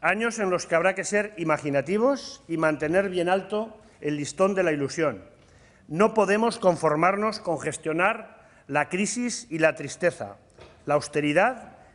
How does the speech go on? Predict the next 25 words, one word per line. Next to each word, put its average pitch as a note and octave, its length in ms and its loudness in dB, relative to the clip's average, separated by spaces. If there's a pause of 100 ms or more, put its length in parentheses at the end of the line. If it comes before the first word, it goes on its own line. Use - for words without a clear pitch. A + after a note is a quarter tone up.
(160)
la D3 120 0
gestión F#3+ 460 0
honrada F3+ 580 2
y D#3 80 0
eficaz F3 560 0 (160)
y C3+ 60 -6
para E3 220 2
crear E3+ 260 -2
empleo. C#3+ 380 -8 (840)
<clears throat> - 1300 -4
Habrá F#3 280 2
que A3 80 -6
estudiar G3+ 400 -2
también, F#3 380 0
entre D#3 260 -4
todos, A3+ 580 -4 (380)
un E3+ 160 0
plan G3+ 180 2
de F#3+ 100 -4
choque A3 300 -2
para F3+ 200 -2
el E3+ 60 -4
medio F#3+ 280 0
rural F#3 320 4
aragonés, D3+ 640 -2